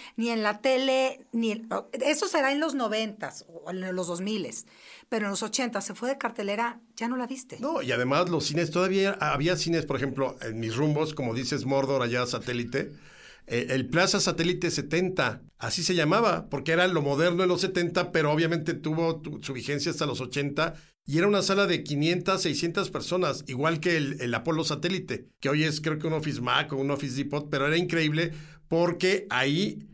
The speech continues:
Speaker 2: la, el, el único momento civilizatorio en Satélite ha de haber sido en el noventa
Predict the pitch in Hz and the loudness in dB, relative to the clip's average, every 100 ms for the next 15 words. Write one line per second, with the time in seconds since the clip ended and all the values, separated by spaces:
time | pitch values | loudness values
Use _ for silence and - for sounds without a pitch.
0 | - - 139 - 160 175 156 196 226 202 | -20 -4 -4 -2 -4 0 2 2 2 0
1 | 165 175 175 185 175 139 135 120 139 151 | 2 2 2 0 2 0 0 0 -2 -2
2 | 160 170 156 143 147 151 151 160 180 147 | 0 0 0 -2 -2 -2 0 -2 0 -2
3 | 170 165 - 165 170 156 131 123 117 117 | -2 -2 -2 0 2 2 0 0 0 0
4 | 139 147 151 147 151 165 - | 2 2 0 0 2 0 -2